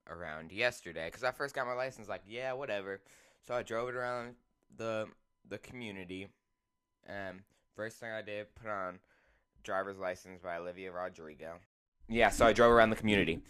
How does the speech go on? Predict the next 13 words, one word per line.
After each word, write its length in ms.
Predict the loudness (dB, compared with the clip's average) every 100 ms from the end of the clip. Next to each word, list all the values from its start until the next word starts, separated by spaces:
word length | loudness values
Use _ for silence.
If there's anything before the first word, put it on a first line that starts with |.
| -14 -16 -20 4
And 400 | 10 12 12 10 8
I 140 | 12
was 120 | 12 12
like, 120 | 4
"Oh, 160 | 2 2
I'm 180 | 4
really 180 | 6 6
by 280 | 6 4 4
myself. 680 | 4 2 4 6 4 2 -8 _ _ _ _
Just 240 | -6 -2
like 160 | -2 -2
the 80 | -4
podcast. 840 | 2 2 2 -2 -2 -2 -4 -18